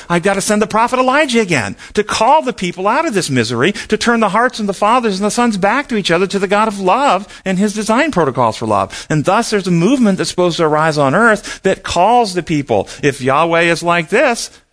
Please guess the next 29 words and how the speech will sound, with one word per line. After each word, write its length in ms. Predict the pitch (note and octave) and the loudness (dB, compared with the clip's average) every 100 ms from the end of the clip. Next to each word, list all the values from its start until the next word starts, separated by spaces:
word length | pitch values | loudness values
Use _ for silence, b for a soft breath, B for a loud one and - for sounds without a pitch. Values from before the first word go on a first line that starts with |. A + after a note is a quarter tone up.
| _ | _
this 200 | - B2 | -4 -2
God 320 | - C3+ D#3+ | 0 0 2
who 80 | E3+ | 2
is 120 | F3 | 0
angry 300 | E3 A3 A3 | 2 0 2
and 120 | G#3+ G3+ | 0 2
wrathful 360 | A3+ B3 G3+ | 0 0 0
must 220 | F3+ F#3 | 0 -2
be 80 | - | -2
appeased, 460 | F#3+ - B3+ A#3+ F#3+ | -2 0 0 2 2
and 120 | F#3 | 2
worship 340 | C3+ E3 F3+ | 2 0 -2
him. 260 | A3+ C#4+ A#2+ B - | 2 2 0 B -4
But 80 | G3 | -2
if 80 | |
he's 80 | G3 | 0
actually 300 | B3 D4 C#4+ | 0 0 -2
like 200 | A#3 A3+ | 0 -2
Christ, 480 | - A3+ D4 A3 - B - | 0 0 0 -2 -6 B -2
who 200 | G3+ E3+ | -2 -2
gave 340 | D3 A3+ D4 | -2 0 2
himself 420 | B3+ F#3+ E3+ D#3 | 2 2 0 0
on 60 | E3+ | 0
our 120 | D#3+ | 0
behalf 440 | D3 F#3 C4 C4 | 0 0 0 0
to 80 | - | -4
heal 300 | D3+ F#3 F3+ | -2 0 0
and 80 | D#3 | 0
restore, 460 | C3+ - A3 G#3 | -2 0 2 2